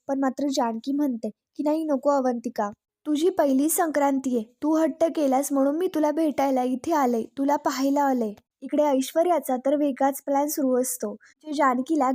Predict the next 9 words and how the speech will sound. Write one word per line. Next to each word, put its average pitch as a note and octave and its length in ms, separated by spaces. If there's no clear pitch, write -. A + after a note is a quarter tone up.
गिफ्ट C#4+ 220
द्यायचं D4+ 440
असतं, B3 320
त्याच्यामध्ये D4 640
ऐश्वर्या C#4+ 540
आता B3+ 140
ती D4+ 160
साडी D#4 400
काढते A#3 420